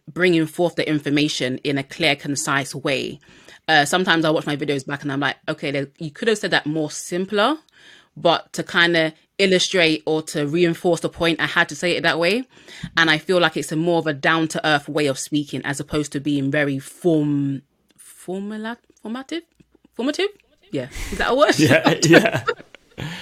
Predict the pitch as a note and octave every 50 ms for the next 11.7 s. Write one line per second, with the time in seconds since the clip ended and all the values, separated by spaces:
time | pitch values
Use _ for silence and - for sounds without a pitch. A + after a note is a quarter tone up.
0 | - - - - - C#3+ C#3 A2 G#2+ B2 C3 C#3 - - E3 D3 D3 C#3 C#3 C3
1 | A#2+ G#2+ G#2 - - B2+ B2 D3 C3+ C#3+ C#3+ C3+ - - C3+ D3 C#3+ C#3 C3+ C3
2 | B2+ A2 B2+ C3 F#3+ F#3 F#3 - - F3 E3 D3 A2+ - - - - C#3 - -
3 | - - A#2+ A2+ - - A2+ G2+ - - A#2 A2+ G#2+ G2+ - B2 A2 - B2 G#2+
4 | G2 - - - A#2+ - - G2+ F#2 F2+ - - - - - - - - - -
5 | - A2 A2 G#2+ A2 A2 G2 - A2 G#2+ G2 - B2+ - - B2+ A#2 A2 A#2 A#2
6 | A#2 A2 G#2+ G2+ - - - G#2+ G#2+ G#2 G2 F#2 - - - - G#2 G2 G2+ G2
7 | G#2 F#2+ - - - - G2+ G2 F#2+ F#2 F2+ - - _ _ - G2 G2+ A#2+ F2+
8 | G#2 A2 G2+ F#2 G2 F2 F2 F#2 - - A2 G#2+ - - G#2 G2 F#2+ F2+ E2+ -
9 | - - - - - - - C#3 A#2+ G2+ - - - - A2+ G2 - - G#2+ F#2+
10 | G2 G#2 G2+ F#2+ F#2 G2+ G#2 G#2 F#2 G2+ G#2+ G2 F#2+ G#2 G#2+ A2 F#2+ - - -
11 | - F3+ E2 - - G2+ F2+ - - - E2+ E2 E2 E2